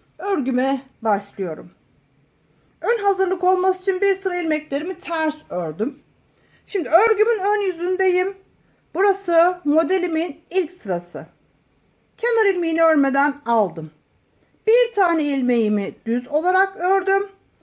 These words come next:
İpimi bir kez şişime doladım. Devamındaki üç tane ilmeğimi düz örerek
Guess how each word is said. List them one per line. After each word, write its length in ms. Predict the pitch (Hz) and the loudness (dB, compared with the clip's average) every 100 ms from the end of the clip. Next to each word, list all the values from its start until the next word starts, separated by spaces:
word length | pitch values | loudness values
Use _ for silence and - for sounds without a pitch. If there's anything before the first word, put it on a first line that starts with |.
| _ _ _ | _ _ _
İpimi 340 | 370 403 392 311 | -6 -2 -2 -2
bir 180 | 320 | -4
kez 300 | 311 294 285 | -2 -2 -2
şişime 560 | 269 254 254 220 170 165 | -6 -2 -2 0 -2 -2
doladım. 500 | 214 233 294 302 370 466 - _ _ _ _ - | -2 2 2 2 2 0 -8 _ _ _ _ -6
Devamındaki 1080 | 240 277 311 330 359 370 359 381 392 415 - _ _ _ _ | 2 2 4 2 0 -4 0 2 2 0 -8 _ _ _ _
üç 260 | 508 - - | -6 -6 -2
tane 340 | 415 339 302 | 0 2 0
ilmeğimi 880 | 294 285 269 254 240 240 240 311 370 _ _ _ _ | 2 4 4 2 0 2 2 0 -4 _ _ _ _
düz 260 | 403 415 403 | 4 4 2
örerek 600 | 294 294 302 339 339 | 0 2 2 -2 -6